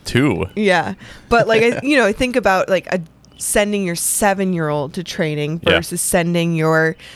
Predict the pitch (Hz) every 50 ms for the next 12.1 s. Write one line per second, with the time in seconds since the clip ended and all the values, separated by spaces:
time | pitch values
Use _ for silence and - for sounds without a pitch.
0 | - - - - - 165 160 156 160 160 160 160 180 - - - 170 175 156 151
1 | 156 160 160 - - 190 175 165 175 175 156 185 170 156 156 156 - - _ _
2 | _ - _ - - - - 196 165 - - - 170 151 156 180 196 233 - -
3 | - 165 147 147 - _ - 165 156 165 - - 180 170 - - - 180 160 156
4 | 156 160 - - - - - - - - - - 170 170 196 180 170 165 170 165
5 | 147 - - 190 180 175 - - 170 165 165 180 165 - - 180 190 - - -
6 | - - - _ _ - 170 156 151 156 147 139 170 160 147 - - - 196 180
7 | 160 156 151 147 151 - - 151 - 147 123 85 - 175 - - 190 175 165 165
8 | - - 175 160 147 - - - - - - - - - _ _ - 226 202 202
9 | 208 220 220 214 208 208 202 180 - - 170 180 175 175 170 170 165 165 165 185
10 | - - - - - 233 233 311 - 480 453 381 269 208 180 160 156 151 151 147
11 | - - - - 170 170 170 160 - - - 160 156 151 147 147 147 143 147 170
12 | 196 208